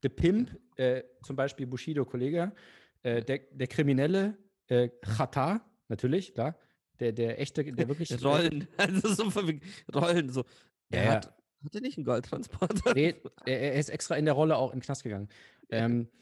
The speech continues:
Speaker 1: äh, der, The Hero, Sammy Deluxe. Ja, weiß ich jetzt nicht. Ähm, The Buffoon, Dendemann. <laughs> <laughs> Äh,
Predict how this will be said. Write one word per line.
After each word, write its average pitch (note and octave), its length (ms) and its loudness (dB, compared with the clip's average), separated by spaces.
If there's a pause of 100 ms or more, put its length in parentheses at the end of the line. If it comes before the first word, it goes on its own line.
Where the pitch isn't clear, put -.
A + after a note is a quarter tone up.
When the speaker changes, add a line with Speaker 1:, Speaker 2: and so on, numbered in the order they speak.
(240)
Speaker 1:
äh, B2 240 6
der, C3 240 2 (120)
The B2+ 180 2
Hero, F#3+ 720 6 (220)
Sammy C#3 260 -2
Deluxe. B2+ 480 -2 (640)
Ja, F#2+ 300 -12
weiß A2 140 -8
ich A#2+ 60 -4
jetzt A2+ 160 -6
nicht. C3+ 240 -8 (580)
Ähm, B2 400 4
The B2+ 160 2
Buffoon, G#3+ 880 4 (180)
Dendemann. E3+ 520 2
<laughs> - 500 -4 (1300)
<laughs> - 400 -10 (680)
Äh, C3 160 4